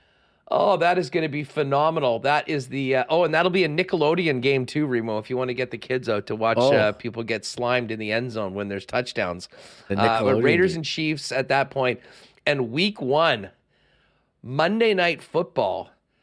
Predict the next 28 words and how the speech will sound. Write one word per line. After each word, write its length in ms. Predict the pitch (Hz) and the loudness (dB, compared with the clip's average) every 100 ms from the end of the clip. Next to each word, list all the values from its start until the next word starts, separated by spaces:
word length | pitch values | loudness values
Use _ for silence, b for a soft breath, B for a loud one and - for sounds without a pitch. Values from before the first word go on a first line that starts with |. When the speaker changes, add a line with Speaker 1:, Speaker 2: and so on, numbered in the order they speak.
| _ _ _ - | _ _ _ -16
Speaker 1:
September 920 | - - 170 - - 180 202 214 - | -8 -4 -4 -4 -2 0 2 0 2
eleventh. 800 | 147 135 127 165 165 117 98 - _ _ _ _ | 0 2 2 0 2 -2 -6 -18 _ _ _ _
I 80 | 156 | -4
knew 300 | 156 170 214 | -2 0 0
there'd 220 | 196 170 | 2 0
be 160 | 143 160 | 0 0
a 40 | |
New 140 | 135 139 | 0 -2
York 340 | 151 147 147 | 0 0 0
team, 380 | - 139 151 165 - | -6 -6 -6 -6 -2
I 140 | 143 | -2
think, 320 | 139 143 143 - | 0 -2 -2 -8
you 140 | 143 | -4
know, 140 | 139 135 | -2 -2
in 200 | 139 143 | -4 -2
that. 320 | 135 139 151 | 0 0 0
And, 300 | - 127 123 | 0 0 0
uh, 220 | 127 127 123 b b b b b _ - - _ _ - | 2 2 0 b b b b b _ -20 -20 _ _ -6
you 120 | 135 | -2
know 120 | 120 | 0
what 160 | 101 101 | 0 0
it's 160 | 90 - | -2 -6
gonna 240 | 101 90 | -6 -6
be. 140 | 85 92 | -8 -10
You 100 | 85 | -6
could 140 | 113 | -2
probably 440 | 156 151 135 104 | 2 2 0 -6
guess. 520 | 101 107 95 - - | -6 -2 -4 -6 -18